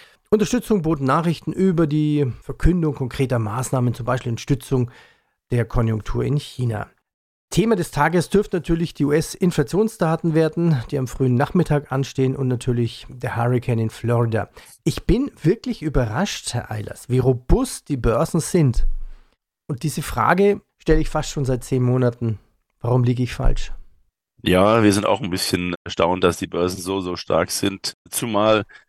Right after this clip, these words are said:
Speaker 2: die Wirtschaft, äh, in China, haben wir schon kurz, äh, gehört, äh, natürlich, äh, momentan überhaupt nicht gut ist.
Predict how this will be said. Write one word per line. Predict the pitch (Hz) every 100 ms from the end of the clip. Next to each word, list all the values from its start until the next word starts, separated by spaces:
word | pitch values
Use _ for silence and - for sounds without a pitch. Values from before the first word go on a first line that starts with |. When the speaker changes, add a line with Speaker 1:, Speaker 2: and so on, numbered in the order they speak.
| _
Speaker 2:
die | - 104
Wirtschaft, | 104 101 110 98 - -
äh, | 98 95
in | 95
China, | - 95 98 101
haben | 98
wir | 90
schon | 87 90 85 -
kurz, | - 87 - -
äh, | 80
gehört, | 76 82 90 - 87 -
äh, | 87
natürlich, | 85 82 90 87 -
äh, | 85 80 80 - 87
momentan | 82 82 85 62
überhaupt | 85 113 -
nicht | 87
gut | 85 85
ist. | 101 -